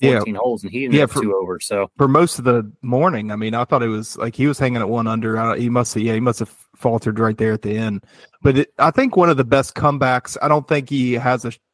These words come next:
Speaker 1: chance this week, and, you know, I might, uh, eat my words, but Rory does not look right, man. Uh, it's just like, he just is, he's grinding. He's, he's trying to, you know,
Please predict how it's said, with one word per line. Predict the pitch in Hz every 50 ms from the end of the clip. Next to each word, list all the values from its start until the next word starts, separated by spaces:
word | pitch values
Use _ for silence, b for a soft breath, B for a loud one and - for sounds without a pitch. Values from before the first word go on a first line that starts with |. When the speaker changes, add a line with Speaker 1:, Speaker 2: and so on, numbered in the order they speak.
| _ _ _ _
Speaker 1:
chance | - - 139 127 127 127 -
this | 139 120 -
week, | - 131 123 -
and, | 120 113 113 110
you | 98 113
know, | 117 110 110
I | 110
might, | 113 113 113 107 - - b b b b b b b b b b
uh, | - 117 113 104 95 73
eat | 127 131 - -
my | 117 110 107
words, | 107 113 110 110 113 117 123 120 -
but | - 120 110 107 104 - _ _
Rory | - 123 123 131 143 151 156 151 147 143 131 - - _ _ _ _ _ _ _ _ _ _
does | 131 117 113
not | 127 135 151 180 - - 123
look | 131 156 160 - -
right, | 120 110 104 95 95 - -
man. | 107 104 104 104 104 107 110 _ _ _ -
Uh, | 131 127 127
it's | 123 123
just | 135 131 - - -
like, | 127 117 110 -
he | 139 156
just | 151 165 139 - - -
is, | 123 113 101 - - - - - -
he's | 127 135 156 156 131 -
grinding. | - - 123 123 131 143 151 160 175 175 175 180 180 170 143
He's, | 127 120 - - -
he's | - 131 131 120 - _ _ -
trying | 160 151 151 160 156
to, | 143 127 _ _ _ _
you | 139 131 120
know, | 117 113 113 107